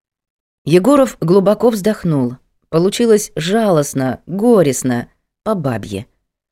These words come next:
Он прикрыл форточку, отгораживаясь от шума просыпающегося города. Вновь сел и уронил голову на сложенные руки. Как же он несчастен.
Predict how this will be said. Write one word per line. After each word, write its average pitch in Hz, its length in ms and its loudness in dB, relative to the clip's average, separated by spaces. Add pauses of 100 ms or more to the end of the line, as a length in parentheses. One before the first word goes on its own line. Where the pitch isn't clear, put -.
(380)
Он 180 200 2
прикрыл 175 340 2
форточку, 165 800 -2
отгораживаясь 151 840 0
от 151 200 -4
шума 180 320 -2
просыпающегося 147 1000 -2
города. 117 540 -8 (600)
Вновь 180 360 0
сел 220 320 0
и - 160 -2
уронил 180 500 2
голову 180 680 0
на 147 160 -4
сложенные 175 720 -4
руки. 120 440 -8 (880)
Как 220 300 0
же 190 240 -2
он 185 260 0
несчастен. 156 840 -6